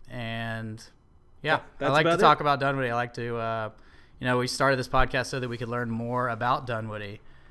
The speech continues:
Speaker 1: and if we're talking about Dunwoody, then we have to get to know Dunwoody. So.
Speaker 2: Yeah, that's very true. I actually have to go out and read the Dunwoody Reporter and the Dunwoody
Speaker 1: Yeah, Justin's
Speaker 2: Crier.
Speaker 1: actually been studying up, so.
Speaker 2: Yeah, we've got a, we've got a pile of two papers right next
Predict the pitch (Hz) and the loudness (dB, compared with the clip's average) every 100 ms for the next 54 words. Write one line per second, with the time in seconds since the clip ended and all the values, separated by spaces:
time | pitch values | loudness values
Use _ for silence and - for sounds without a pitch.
0 | - - - 110 110 107 110 113 117 - | -20 -18 -10 -6 -6 -6 -6 -8 -6 0
1 | 127 131 131 117 113 110 110 110 117 113 | 2 2 0 -2 -2 -4 -6 -6 -8 -6
2 | 110 113 - 113 113 117 113 127 107 107 | -6 -6 -6 -10 -10 -6 -6 -6 -6 -8
3 | 107 110 - 110 113 - - - 202 160 | -12 -14 -12 -12 -12 -16 -20 -6 2 4
4 | 165 165 180 165 185 160 175 - 160 151 | 4 6 6 8 6 8 6 4 2 2
5 | 147 151 156 135 139 156 151 135 135 139 | 0 2 2 0 0 0 0 0 0 -2
6 | 127 127 123 - 156 143 139 135 160 147 | -2 -2 -4 -2 0 2 0 -2 -2 -2
7 | 123 120 117 180 143 151 120 165 165 - | -2 -4 -2 -2 2 2 2 2 0 -2
8 | 165 156 - 151 151 156 147 165 120 - | -6 -6 -6 -6 -4 -4 -2 -2 -4 -8
9 | - 113 117 156 156 113 165 - 180 170 | -10 -8 -4 -2 -2 2 2 6 8 8
10 | 170 170 190 180 - 180 185 180 170 151 | 4 2 4 4 2 4 4 4 0 -4
11 | - - 185 180 170 180 143 127 131 147 | -6 0 4 4 4 0 0 -2 2 2
12 | 147 160 | 2 -2